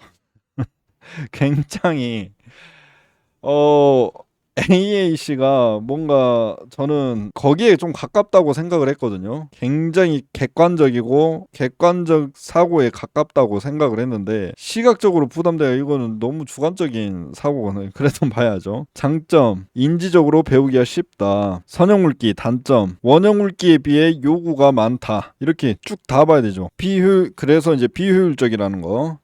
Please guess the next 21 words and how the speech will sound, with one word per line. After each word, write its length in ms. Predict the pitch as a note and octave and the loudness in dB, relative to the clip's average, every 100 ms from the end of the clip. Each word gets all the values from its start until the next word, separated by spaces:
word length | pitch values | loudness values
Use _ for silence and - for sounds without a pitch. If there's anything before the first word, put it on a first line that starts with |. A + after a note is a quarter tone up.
| _ | _
장점, 540 | - C3+ C3 C#3+ G2+ - | -6 -6 2 2 2 -4
원형 360 | A#2+ E3 A3 A3+ | -2 0 0 -4
훑기보다 840 | G#3+ G3 F3+ E3 C#3+ E3 G3 G3+ | -6 -6 -4 -4 0 2 2 -2
배우기가 540 | - D3+ E3+ D3 C#3+ D3+ | -4 -4 -2 -4 -4 -6
더 160 | - A#2+ | -6 -8
쉽다. 760 | - A3+ - A2+ G#2 A2+ G2 - | -6 -10 -6 -4 -2 -4 -6 -10
청각적인 580 | F#3+ G#3+ A3 - F#3 F3+ | -8 -2 -2 0 0 0
형태로도 480 | F#3+ G3+ F3+ A#2+ | -2 -4 -2 -2
가능하다라는 1200 | A2 C3+ D#3+ D3 C3 A#2+ F#2 - _ - G#2 G#2+ | -4 0 0 2 2 2 0 -6 _ -8 -6 -6
이제 140 | G2 F#2 | -6 -8
장점이 840 | - A2 A2 G#2+ F#2 - F#2+ F2+ E2 | -8 -10 -6 -8 -8 -10 -12 -10 -12
있다는 340 | - E2+ E2 | -14 -14 -12
거. 220 | - G#2 - | -14 -16 -2
예를 260 | B2+ D3+ | 0 2
들어서 300 | C3+ A#2+ A2 | 2 0 -2
이제 240 | A2 F#2+ - _ | -4 -6 -8 _
어떤 600 | - C3+ - - G#3+ G#3 | -2 -2 0 0 2 2
음료수를 640 | F3 D3 D#3+ C#3+ D3+ E3+ F#3+ | 0 0 0 0 0 2 2
원합니까? 920 | D3 D3 E3+ D3 B2 - C3 A#2+ G2+ G2 | 2 2 2 0 -4 0 2 2 0 -4
콜라, 580 | F#3+ F#3+ E3+ E3+ F3+ F3 | 0 2 4 4 2 -6
사이다, 600 | - F3+ F3 D#3 D#3 | -2 0 2 2 2